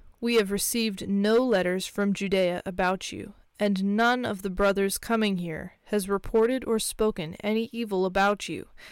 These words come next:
but we desire to hear from you what your views are, for with this regard to this sect we know that everywhere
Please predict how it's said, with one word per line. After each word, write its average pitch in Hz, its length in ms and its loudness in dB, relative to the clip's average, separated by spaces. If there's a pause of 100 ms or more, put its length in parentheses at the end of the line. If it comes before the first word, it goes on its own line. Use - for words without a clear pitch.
(160)
but 220 160 0
we 269 160 -2
desire 247 480 2
to 233 140 -4
hear 269 320 -2
from 190 260 -2
you 165 160 -4
what 202 340 -2
your 208 300 0
views 202 380 -2
are, - 360 -8
for - 280 -2
with 269 220 -6
this 262 260 -2
regard 240 720 0
to 233 160 -2
this 220 200 2
sect - 640 -2 (380)
we 226 240 0
know 214 480 4 (200)
that 202 280 -2
everywhere 208 640 -4